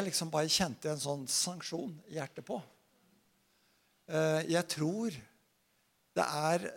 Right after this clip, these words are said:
eh, mye av en Johannes evangeliet åpenbaring som, eh, faktisk Gud driver og setter på dagsorden. For det er ingen som har skrevet eller fått fram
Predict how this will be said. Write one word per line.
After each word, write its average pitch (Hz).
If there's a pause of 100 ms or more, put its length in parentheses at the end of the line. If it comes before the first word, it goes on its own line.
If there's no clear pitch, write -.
(180)
eh, 160 (600)
mye 160
av 151
en 160
Johannes 135
evangeliet 147
åpenbaring 160 (720)
som, 160
eh, 151
faktisk - (100)
Gud 139
driver 139
og 156 (580)
setter 160
på 160
dagsorden. 170 (1700)
For 147
det 160
er 180
ingen 175
som 165
har 180
skrevet 180 (380)
eller 165
fått -
fram 170